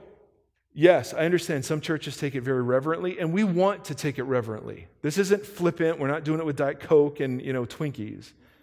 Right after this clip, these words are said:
But at the same time,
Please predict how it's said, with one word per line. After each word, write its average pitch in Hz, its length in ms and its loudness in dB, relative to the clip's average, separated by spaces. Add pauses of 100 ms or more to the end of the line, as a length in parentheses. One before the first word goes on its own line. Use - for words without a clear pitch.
(2000)
But 170 120 4
at 170 140 0
the 147 80 2
same 196 320 -2
time, 107 840 -4